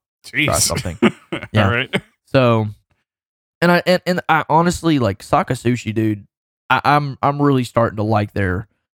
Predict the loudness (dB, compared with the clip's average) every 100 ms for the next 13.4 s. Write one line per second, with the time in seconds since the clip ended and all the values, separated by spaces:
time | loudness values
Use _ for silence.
0 | -8 -6 -4 -6 -4 -2 0 0 -2 -4
1 | -2 0 -2 -4 -6 -4 -8 -4 -2 -2
2 | -4 _ _ _ _ _ _ _ -2 0
3 | 0 -4 -14 _ -4 0 2 4 2 0
4 | -2 0 0 -2 -4 -6 -8 -8 -14 _
5 | _ _ -2 2 2 -2 -6 -6 -4 0
6 | 0 0 -2 -4 -6 -12 -20 -20 -12 -10
7 | -8 -10 -10 -10 -8 -8 -6 -4 -2 -2
8 | -4 -8 -4 -6 -4 -10 -10 -12 -12 -10
9 | -10 -12 -16 -14 -2 2 2 2 -2 -8
10 | -2 0 2 0 -2 0 0 0 -2 -10
11 | -8 -2 0 0 -2 -6 -6 -4 -4 -6
12 | -16 -20 -4 0 0 -2 -2 -2 -2 -4
13 | -4 -8 -8 -14